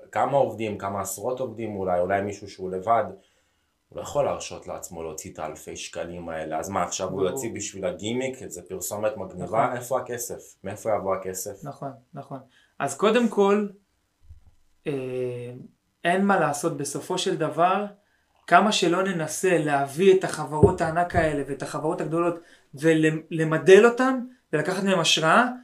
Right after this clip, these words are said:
Speaker 2: בסופו של דבר כעסק קטן או כחברה קטנה אפילו, אתה מוגבל במשאבים.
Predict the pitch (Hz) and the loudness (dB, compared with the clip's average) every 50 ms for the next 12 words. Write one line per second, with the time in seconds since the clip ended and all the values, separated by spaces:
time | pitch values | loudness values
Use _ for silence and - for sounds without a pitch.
0 | _ _ _ - 151 151 - 170 - 208 208 220 185 202 180 214 220 214 196 - | _ _ _ -6 -4 -2 -2 -2 -2 0 0 2 2 2 4 6 4 4 4 0
1 | - 170 165 190 190 185 202 190 - 170 - - 202 208 220 226 220 208 - _ | 2 2 4 4 4 2 0 0 0 -2 0 2 4 4 4 4 2 -2 -6 _
2 | _ _ _ _ _ - 156 143 - - 160 - 170 156 151 170 196 208 - - | _ _ _ _ _ -6 -4 -4 -2 -2 -2 -2 0 2 6 6 6 6 8 6
3 | 233 226 240 240 233 - 262 254 233 269 269 262 220 - - _ _ _ - - | 6 6 6 4 2 2 0 0 2 2 0 0 -4 -8 -16 _ _ _ -10 -8
4 | 160 - 185 190 180 156 160 156 190 156 131 - - - _ _ - 151 143 156 | -2 -2 0 0 0 0 2 2 2 2 2 0 -8 -16 _ _ -10 -8 -6 -4
5 | 151 - 156 143 143 135 127 | -2 -2 -2 -4 -4 -6 -6